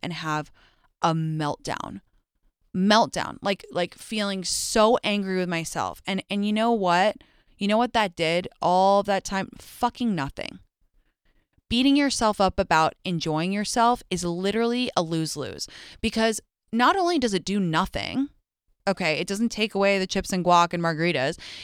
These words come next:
it also ruins your nice memory. And I finally got to a point in my late twenties where I was like,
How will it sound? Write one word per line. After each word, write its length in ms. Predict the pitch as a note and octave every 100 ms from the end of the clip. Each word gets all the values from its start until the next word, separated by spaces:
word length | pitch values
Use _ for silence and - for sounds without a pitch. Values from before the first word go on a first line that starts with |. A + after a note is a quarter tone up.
| - -
it 160 | C4 -
also 480 | A#3 C4 - D#4 G3+
ruins 580 | E3 F#3+ G3+ G3+ F#3+
your 200 | F3+ F3
nice 320 | E3+ D3+ D3 -
memory. 440 | C3+ G2+ - - _ _ _ _ _ _ _ _ _
And 200 | G3+ G#3 -
I 100 | G#3+
finally 520 | - - G#3 A3 A#3+
got 180 | A3 G3
to 80 | -
a 40 | F#3
point 180 | A3
in 60 | G#3+
my 100 | F#3+
late 240 | F#3+ -
twenties 300 | F#3+ G#3 G3+
where 100 | F3
I 60 | F3
was 140 | E3+
like, 260 | F3+ F3+